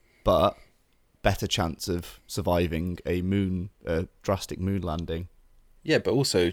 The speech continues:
Speaker 2: just think about the real estate that you'll then own, because you'll then be a penthouse owner.
Speaker 1: And it's, like, the first moon building, right?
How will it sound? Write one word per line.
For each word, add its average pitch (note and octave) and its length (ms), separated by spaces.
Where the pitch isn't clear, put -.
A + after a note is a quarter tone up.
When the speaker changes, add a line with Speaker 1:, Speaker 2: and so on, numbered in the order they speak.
Speaker 2:
just - 180
think C3 160
about - 260
the G2+ 100
real A2 240
estate F2 300
that - 80
you'll C2+ 120
then E2+ 200
own, F#2 380
because F#2+ 340
you'll G2 360
then G2+ 200
be G2 240
a F#2+ 40
penthouse - 460
owner. F#2 280
Speaker 1:
And G3 100
it's, G#3 140
like, F3 80
the D#3+ 80
first D3 500
moon D#3 300
building, E2 420
right? G2 240